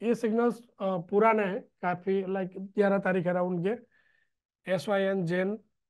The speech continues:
उसके अलावा एबीसी कैपिटल, एपीएल लिमिटेड, ठीक है ना, ये सारे स्टॉक है, बुलिश है,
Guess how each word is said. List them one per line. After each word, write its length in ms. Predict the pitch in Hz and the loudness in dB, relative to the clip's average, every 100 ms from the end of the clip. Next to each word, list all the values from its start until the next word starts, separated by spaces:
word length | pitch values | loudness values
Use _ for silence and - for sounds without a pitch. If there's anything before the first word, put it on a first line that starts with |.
| - | -12
उसके 280 | 175 - 208 | -12 -4 0
अलावा 220 | 190 180 | 0 0
एबीसी 300 | 175 190 208 | -2 -2 -4
कैपिटल, 560 | 185 175 185 175 185 185 | -4 -2 -2 0 -2 0
एपीएल 420 | 165 165 185 180 | -6 0 0 0
लिमिटेड, 500 | 175 170 180 180 175 - | -2 -2 -2 -2 -4 -6
ठीक 140 | - 190 | -8 -4
है 60 | |
ना, 100 | 185 170 | -4 -4
ये 80 | 170 | -4
सारे 240 | 180 180 | -4 -4
स्टॉक 280 | 165 180 170 | -6 -6 -4
है, 60 | 180 | -4
बुलिश 340 | 165 165 | -4 -6
है, 80 | 139 | -8